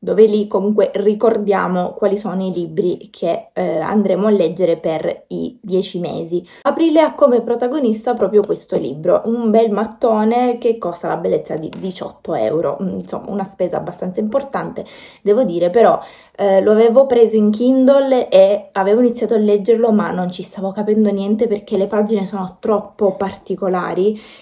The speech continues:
e, eh, in Kindle viene, cioè, ragazzi, in Kindle viene malissimo. Non che qui si capisca qualcosa, perché sono, non lo so, lettere e numeri, però la bellezza è proprio guardare le pagine da lontano, perché,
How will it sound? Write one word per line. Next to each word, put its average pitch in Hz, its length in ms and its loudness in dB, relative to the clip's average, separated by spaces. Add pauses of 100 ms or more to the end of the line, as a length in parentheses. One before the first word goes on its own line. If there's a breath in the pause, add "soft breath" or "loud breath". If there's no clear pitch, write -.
e, 220 460 4
eh, 196 320 4
in 247 240 2
Kindle 233 480 2
viene, 190 460 0 (220)
cioè, - 200 -12 (140)
ragazzi, - 600 -10 (1600 loud breath)
in 185 120 -6
Kindle 208 460 2
viene 175 340 -6
malissimo. 185 1080 -8
Non 226 220 0
che 247 180 0
qui 247 180 -2
si 240 140 -6
capisca 214 500 0
qualcosa, 208 580 2
perché 185 280 -4
sono, 190 640 -4 (1120 loud breath)
non 208 160 -2
lo 214 60 -4
so, 220 240 -2
lettere 214 800 2
e 208 140 4
numeri, 202 560 4
però 202 200 2
la 175 100 0
bellezza 208 500 2
è 202 40 0
proprio 185 260 0
guardare 185 420 0
le 196 100 2
pagine 190 400 -2
da 165 100 -2
lontano, 175 640 -2
perché, - 580 -4